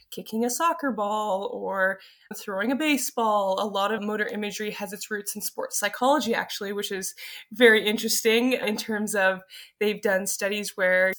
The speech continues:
think of a free throw shot. So most people are familiar with basketball. So they had three different groups. So one group wasn't allowed to practice, wasn't allowed to think about it. Obviously, with that group, we didn't see any improvement. And then they had a group actually practice the whole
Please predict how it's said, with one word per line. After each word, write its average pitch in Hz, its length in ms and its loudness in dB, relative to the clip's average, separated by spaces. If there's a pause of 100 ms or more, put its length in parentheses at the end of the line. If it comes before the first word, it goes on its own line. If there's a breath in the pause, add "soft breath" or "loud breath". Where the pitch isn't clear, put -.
(140)
think 247 160 0
of 240 80 -4
a 269 60 2
free 254 260 0
throw 196 240 -2
shot. - 380 -6
So 180 400 -2
most 214 260 -2
people 220 160 -2
are 208 40 -4
familiar 208 300 -4
with 208 160 -6
basketball. 202 640 0
So 196 480 2
they 202 80 -4
had 190 340 0 (460 loud breath)
three 254 180 2
different 240 320 -2
groups. - 280 -8
So 202 160 -6
one 185 240 -2
group 214 260 -4 (260 soft breath)
wasn't 220 280 2
allowed 220 220 2
to 226 60 -2
practice, 226 540 2
wasn't 190 280 -2
allowed 185 180 0
to 190 60 -14
think 240 220 -2
about 247 260 0
it. 247 160 0 (380 loud breath)
Obviously, 214 420 -2
with 202 160 -6
that 190 200 -2
group, 370 280 -2 (120)
we 277 100 0
didn't 254 140 -4
see 247 160 -2
any 226 140 0
improvement. 190 600 -2
And 214 80 -4
then 233 100 0
they 247 100 2
had 226 240 2
a 226 100 -6
group 196 260 -10
actually 294 460 2
practice 208 580 0
the 185 120 -2
whole 185 360 -4